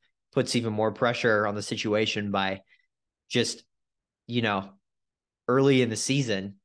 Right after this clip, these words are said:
saying, "I'm fine in the West," in that interview with Malika Andrews. And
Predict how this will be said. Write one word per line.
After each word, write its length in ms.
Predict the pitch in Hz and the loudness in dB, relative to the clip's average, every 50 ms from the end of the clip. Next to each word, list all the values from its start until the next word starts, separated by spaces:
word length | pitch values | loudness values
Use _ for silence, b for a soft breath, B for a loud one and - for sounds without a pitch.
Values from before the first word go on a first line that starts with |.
| _ _ _ | _ _ _
saying, 440 | - - - 110 104 104 104 101 | -4 -2 0 0 2 2 0 0
"I'm 220 | - - 107 104 104 | -2 -4 -4 -6 -6
fine 720 | - - - 120 110 113 113 110 110 104 101 98 101 98 98 | -10 -4 -2 0 0 0 0 0 0 -2 -2 -4 -4 -6 -8
in 140 | 98 104 101 | -8 -6 -4
the 80 | 101 | -4
West," 400 | 95 98 107 110 107 101 - - | 0 0 0 0 0 -2 -4 -4
in 120 | - 104 98 | -4 -4 -2
that 120 | 101 101 | -2 -4
interview 440 | 104 110 113 110 101 98 104 101 98 | -2 -2 -2 -4 -2 -2 -4 -2 -2
with 280 | 101 98 98 98 101 - _ b b b b b b _ _ _ _ | -2 -2 -2 -4 -8 -16 _ b b b b b b _ _ _ _
Malika 400 | 113 107 107 123 123 123 123 107 | -4 0 0 0 0 0 0 -2
Andrews. 580 | 90 113 120 113 101 107 101 95 95 95 101 | 0 0 -2 -2 -2 -2 -2 -2 -2 -4 -4
And 380 | 104 101 98 98 95 98 B B | -4 -4 -2 -2 -4 -6 B B